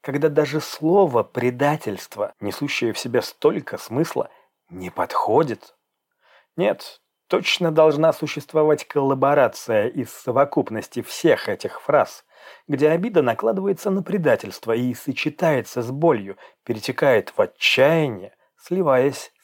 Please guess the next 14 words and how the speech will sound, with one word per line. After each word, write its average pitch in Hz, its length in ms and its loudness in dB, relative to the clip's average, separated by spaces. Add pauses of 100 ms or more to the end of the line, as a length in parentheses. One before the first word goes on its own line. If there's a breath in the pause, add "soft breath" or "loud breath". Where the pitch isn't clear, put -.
со 113 80 -12
страданиями. 98 960 -6 (560 soft breath)
И 170 120 -6
все 190 240 -4
это 175 200 0
имеет 196 400 -2 (160)
острый - 520 -6
вкус - 720 -6
горечи. 120 840 -6 (720)
Как 190 200 -6
же 180 360 2 (260 loud breath)
называется 156 880 0
в 110 80 -6
итоге? 110 400 -4